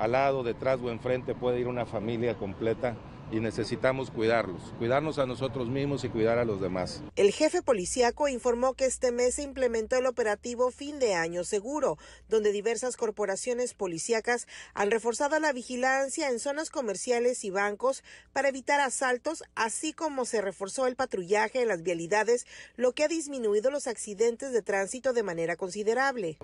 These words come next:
Speaker 1: <clears throat> Hemos tenido, eh, números, eh, positivos. Eh,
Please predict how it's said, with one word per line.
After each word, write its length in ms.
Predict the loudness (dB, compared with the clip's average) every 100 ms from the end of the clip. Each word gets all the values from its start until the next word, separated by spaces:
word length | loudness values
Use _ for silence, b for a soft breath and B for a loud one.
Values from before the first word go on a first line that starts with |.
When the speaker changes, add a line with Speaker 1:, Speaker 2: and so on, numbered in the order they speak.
| -10
Speaker 1:
<clears throat> 260 | -6 -6 -2
Hemos 340 | 0 2 0
tenido, 760 | 0 0 2 4 4 4 2 0 -2
eh, 380 | -2 2 2 0 -4 -10 -10 -10 -10 -10 -10 -10 -8 -8 -8 -2
números, 560 | 2 4 6 4 2 -2
eh, 220 | 2 2 2
positivos. 760 | 0 0 0 2 2 0 -4 -8 -10 -10 -8 -8 -6 0
Eh, 340 | 2 2 0